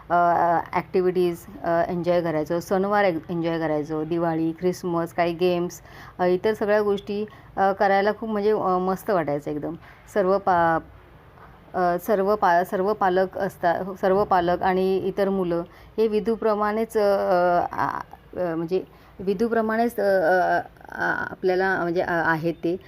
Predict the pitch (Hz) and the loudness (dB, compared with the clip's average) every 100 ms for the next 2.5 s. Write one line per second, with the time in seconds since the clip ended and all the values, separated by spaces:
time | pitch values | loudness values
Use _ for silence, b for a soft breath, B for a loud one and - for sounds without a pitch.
0 | B B - 170 208 196 185 196 190 170 | B B -8 -4 -2 0 0 0 -2 -2
1 | 175 151 156 151 160 165 B B B - | -2 -2 -4 -4 -8 -14 B B B -10
2 | 175 170 175 170 | -4 -2 0 0